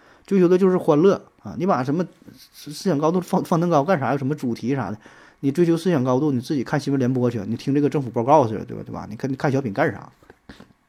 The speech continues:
我觉得这是这两个事儿啊，因为，呃，不管是上期说的相声，这期说的小品啊，包括说什么脱口秀等等吧，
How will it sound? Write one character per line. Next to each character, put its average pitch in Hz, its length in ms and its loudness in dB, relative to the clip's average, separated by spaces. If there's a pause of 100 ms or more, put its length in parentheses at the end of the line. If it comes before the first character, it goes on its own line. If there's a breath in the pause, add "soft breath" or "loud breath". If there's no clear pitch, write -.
(680)
我 113 100 -4
觉 117 80 2
得 151 60 4
这 185 120 4
是 160 260 4 (640 soft breath)
这 190 120 6
两 170 120 6
个 110 80 -8
事 180 120 2
儿 123 100 4
啊， 101 200 -6 (140)
因 160 160 0
为， 190 160 4 (640 loud breath)
呃， 127 460 6
不 214 140 2
管 131 160 6
是 110 520 2
上 139 400 0
期 135 80 4
说 127 120 4
的 117 120 2
相 143 220 0
声， 110 160 -2
这 131 100 -2
期 120 80 0
说 113 140 -2
的 107 80 -2
小 104 180 -4
品 117 160 -4 (340)
啊， 101 100 -8
包 120 140 -2
括 127 140 -2
说 117 120 -2
什 104 60 -2
么 113 80 -2
脱 147 140 0
口 117 120 -2
秀 131 160 0
等 117 160 -2
等 113 120 -4
吧， - 120 -12